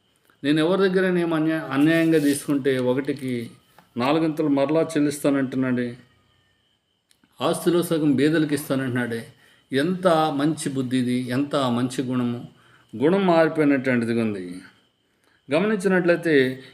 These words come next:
ఇతడు కూడా ఒక విశ్వాసిగా చేయబడినాడు. విశ్వాసులకు తండ్రి అయినటువంటి అబ్రహాం కుమారుడుగా చేయబడినటువంటి వాడుకున్నాడు. మరి జక్కయ్య యొక్క ఇంటిలోనికి రక్షణ వచ్చినటువంటిది ఉంది, రక్షింపబడినటువంటి వాడుకున్నాడు.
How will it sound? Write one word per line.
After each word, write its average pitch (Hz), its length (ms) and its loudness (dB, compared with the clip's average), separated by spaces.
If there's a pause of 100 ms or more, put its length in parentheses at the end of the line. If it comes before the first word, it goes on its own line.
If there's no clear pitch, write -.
(100)
ఇతడు 185 280 4
కూడా 170 240 4
ఒక 135 340 0
విశ్వాసిగా 143 680 0
చేయబడినాడు. 123 1000 -2
విశ్వాసులకు 143 640 -4
తండ్రి 123 300 -4
అయినటువంటి 120 380 -4
అబ్రహాం 127 480 -6
కుమారుడుగా 113 680 -4 (520)
చేయబడినటువంటి 113 640 -2
వాడుకున్నాడు. 104 520 -6 (520)
మరి 127 360 -6
జక్కయ్య 160 400 0
యొక్క 123 680 -2
ఇంటిలోనికి 123 760 -2 (160)
రక్షణ 160 400 -4
వచ్చినటువంటిది 113 720 -6
ఉంది, 92 280 -10 (520)
రక్షింపబడినటువంటి 127 920 -4
వాడుకున్నాడు. 107 560 -10